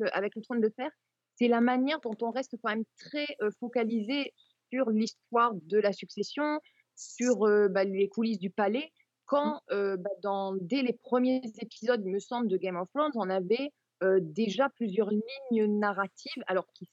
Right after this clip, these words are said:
Speaker 1: certes étaient reliées, mais on avait Jon Snow qui partait sur le mur, on avait, euh, Ned Stark, euh, qui menait sa petite enquête, euh, dans les rues de Port-Réal.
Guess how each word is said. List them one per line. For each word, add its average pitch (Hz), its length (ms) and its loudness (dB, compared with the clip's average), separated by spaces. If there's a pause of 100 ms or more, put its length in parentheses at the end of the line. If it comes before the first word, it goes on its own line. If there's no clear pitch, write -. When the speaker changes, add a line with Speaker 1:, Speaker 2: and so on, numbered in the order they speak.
Speaker 1:
certes 240 180 -6
étaient 190 180 -4
reliées, 240 380 -2
mais 233 120 2
on 196 120 2
avait 196 300 0
Jon 214 220 2
Snow 226 260 -2
qui 226 160 -10
partait 185 240 -6
sur 175 180 -4
le 185 120 4
mur, 320 280 0 (480)
on 208 220 4
avait, 214 680 2
euh, 185 180 4
Ned 208 200 4
Stark, - 480 -2 (100)
euh, 180 240 0
qui - 160 -12
menait 196 340 0
sa 190 160 -4
petite - 200 -12
enquête, 185 440 -4
euh, 165 320 2
dans 165 160 2
les 165 80 0
rues 170 120 -2
de 156 80 0
Port-Réal. 240 640 2